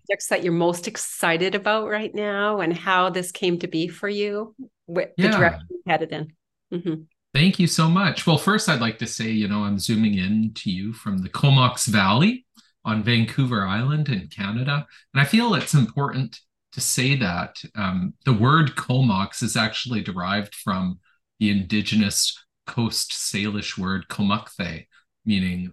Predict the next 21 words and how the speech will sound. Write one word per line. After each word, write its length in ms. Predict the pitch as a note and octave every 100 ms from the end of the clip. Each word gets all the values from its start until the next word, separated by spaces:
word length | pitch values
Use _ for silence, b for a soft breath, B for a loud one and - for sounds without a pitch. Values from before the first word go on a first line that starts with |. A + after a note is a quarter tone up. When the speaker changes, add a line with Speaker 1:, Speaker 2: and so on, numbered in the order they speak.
| -
Speaker 2:
land 340 | G#2 G2+ G2
of 200 | F#2 - _
plenty. 560 | - A2 - E2 F2
And 220 | - - - _ _ -
that's 260 | G2 -
the 80 | G2
traditional 560 | - G#2 F2+ - F#2 F2
territory 600 | - F#2 F2+ - F2+ F2+
of 140 | -
Comox 600 | - G2+ F#2 F2+ - - B B B _
First 260 | G#2+ G2 -
Nation, 540 | A2 A#2+ - D#3+ D#3 - b _
on 80 | G#2+
whose 460 | G2 G#2+ F#2+ - E2
land 440 | G2 G2+ A2+ B2 G#2
I'm 380 | F#2+ F#2+ G2 -
blessed 360 | B2+ C3 C#3 -
as 140 | A2+
an 140 | A2 A2+
uninvited 680 | C#3 F3+ C#3+ A#2+ A2+ F#2+
guest 540 | G2 F2+ - - -